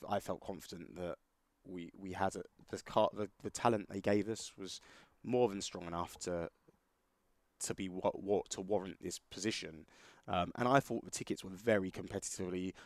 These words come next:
very fairly priced as well. A lot of people s-, said, you know, like, "These are superly overpriced tickets," but I felt like if you look at Ring of Honor's,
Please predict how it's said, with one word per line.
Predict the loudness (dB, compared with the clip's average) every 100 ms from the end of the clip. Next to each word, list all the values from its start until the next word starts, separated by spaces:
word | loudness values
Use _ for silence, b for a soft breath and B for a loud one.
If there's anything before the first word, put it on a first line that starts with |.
| B
very | 2 2
fairly | 2 2 2 0
priced | 0 2 2 -2
as | -2
well. | 2 2
A |
lot | 2
of | 2
people | 0 -4
s-, | -8 -10 -12 -12
said, | -8 -8 -10
you | -12
know, | -8
like, | -8 -10 B B B B B B _ -4
"These | -2 2
are | 2 2 -2 -16 _ _
superly | -10 -6 -4 -4 -4 -4 -4 -6 _ _ _ -20 _ _ _
overpriced | -2 0 -2 -6 -2 -2 -2 -6 -10
tickets," | -8 -4 -6 -6
but | -4
I | 4
felt | 4 4 0
like | 6 6 4 b b b
if | -6
you | -2
look | 0
at |
Ring | 2 4
of | 6
Honor's, | 6 4 -2 -6